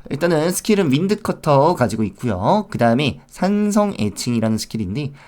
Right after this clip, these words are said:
그냥 범인의 적에게 영점삼 배의 피해를 주고 치료 불가를 부여한다라고 합니다. 이 턴 동안 지속이 되고 치료 불가. 범인은 세 칸이고 사거리도 세 칸이네요.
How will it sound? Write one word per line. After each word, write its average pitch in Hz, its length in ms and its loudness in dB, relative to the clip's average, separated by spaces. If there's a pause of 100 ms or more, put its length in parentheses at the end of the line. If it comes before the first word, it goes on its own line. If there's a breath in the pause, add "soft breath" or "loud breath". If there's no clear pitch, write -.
(220 loud breath)
그냥 143 300 2
범인의 196 580 2
적에게 135 520 2
영점삼 143 640 -2
배의 143 220 2
피해를 160 300 0
주고 139 440 -6
치료 208 540 0
불가를 117 760 -4
부여한다라고 92 500 -8
합니다. 92 300 -8 (160)
이 104 100 -8
턴 123 160 -2
동안 110 320 -4
지속이 107 300 -10
되고 110 300 -12 (200 soft breath)
치료 165 260 -2
불가. 90 300 -6 (540 loud breath)
범인은 170 340 0
세 170 200 0
칸이고 165 920 2
사거리도 175 440 0
세 147 140 -4
칸이네요. 143 520 -2